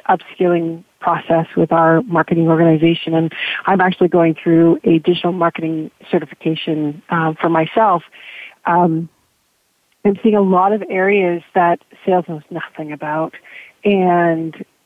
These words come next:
uh, and I think there's an opportunity for, uh, sales and marketing to work much more closely together,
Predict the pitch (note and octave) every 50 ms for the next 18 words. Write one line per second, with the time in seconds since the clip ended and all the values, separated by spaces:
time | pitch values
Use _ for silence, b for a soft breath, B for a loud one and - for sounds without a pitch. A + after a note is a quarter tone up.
0 | _ _ _ - F#3 F#3+ - - G3 G#3 G3 F#3 F#3+ - G#3+ G3 - A3+ G3+ G3
1 | G3+ F#3+ G3 - G#3 G3 - D4 F4 F#4+ D#4+ A3 G3 F3+ F3+ - - - - G3+
2 | F#3+ F#3 F#3 F#3 F#3 F#3+ G3 B B B B B B B _ - F3+ E3+ E3+ -
3 | - G3+ G#3 G3 G#3 F#3+ F3+ G#3 - - C#4+ G#3 F3 - F3 E3 E3+ D#3+ - E3+
4 | D#3+ E3 F3 F#3 F#3+ - - - E3 E3 D#3+ - - D#3 D#3 - - E3 D#3+ D#3
5 | C#3+ - F3+ F3 F#3 E3 E3+ E3 E3 -